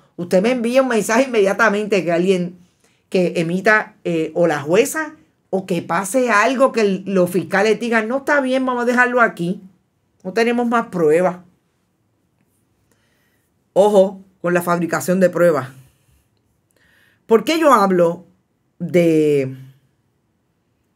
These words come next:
la fiscal Blan-, Blanca Portela? Y es lo que quisiera contextualizar también. Desi Bones dice, "Hay un caso de una chica en Vieques también viéndose,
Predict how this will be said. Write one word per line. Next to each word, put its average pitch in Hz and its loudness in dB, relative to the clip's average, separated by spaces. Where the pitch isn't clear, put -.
la 196 0
fiscal 202 -4
Blan-, 196 -4
Blanca 185 -2
Portela? 190 0
Y 170 -2
es 170 2
lo 202 0
que 185 -10
quisiera 190 -2
contextualizar 165 -4
también. 135 -6
Desi 226 -2
Bones 262 2
dice, 233 -4
"Hay 202 -2
un 220 -4
caso 220 -2
de 208 0
una 208 -2
chica 208 -4
en 196 -2
Vieques 208 0
también 180 -2
viéndose, 185 -2